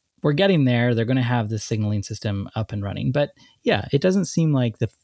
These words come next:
the challenges that plagued Metro Line should apply in this case. And so if there's a worry that we don't wanna repeat the mistakes of Metro Line,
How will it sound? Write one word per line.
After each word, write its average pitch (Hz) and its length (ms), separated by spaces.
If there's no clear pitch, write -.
the 120 120
challenges 156 580
that - 200
plagued 117 520
Metro 110 400
Line 101 320
should 123 320
apply 104 460
in 101 160
this 101 200
case. - 420
And 123 100
so 117 420
if - 220
there's 113 220
a 110 80
worry 139 460
that 107 240
we 104 100
don't 131 140
wanna 113 120
repeat 110 360
the - 80
mistakes 107 480
of 113 120
Metro 247 300
Line, 113 480